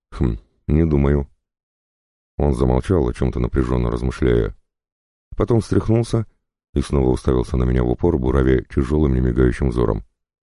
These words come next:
«Ладно, боец, это всё лирика.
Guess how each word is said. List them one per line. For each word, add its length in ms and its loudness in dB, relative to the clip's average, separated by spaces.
«Ладно, 320 2
боец, 400 2
это 240 0
всё 180 0
лирика. 480 0